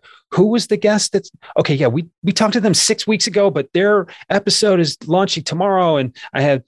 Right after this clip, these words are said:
three other episodes last week that I recorded, but those won't come out for a while." And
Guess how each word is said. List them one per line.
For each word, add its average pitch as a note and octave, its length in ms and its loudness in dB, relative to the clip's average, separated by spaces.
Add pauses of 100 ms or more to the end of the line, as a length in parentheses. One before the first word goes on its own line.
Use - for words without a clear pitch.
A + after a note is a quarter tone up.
(160)
three A3+ 200 0
other F#3+ 200 4
episodes E3+ 540 0
last E3+ 240 0
week E3+ 160 2
that D3 120 2
I C3 40 4
recorded, E3+ 500 0
but B2 120 -8
those F#3+ 180 2
won't E3+ 160 -2
come F3 140 0
out E3+ 100 2
for - 140 -6
a B2+ 40 0
while." F3 360 0 (960)
And D3+ 320 0